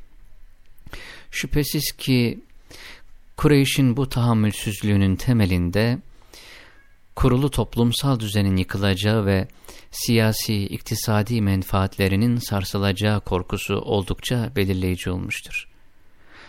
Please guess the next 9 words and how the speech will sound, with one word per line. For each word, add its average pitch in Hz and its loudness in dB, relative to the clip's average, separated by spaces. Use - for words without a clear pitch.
Tevhid 117 4
çağrısının 110 0
putperest - 0
kabileler 104 0
üzerinde 98 0
yol 101 2
açacağı 98 2
muhtemel 104 0
tesirlerin, 95 -4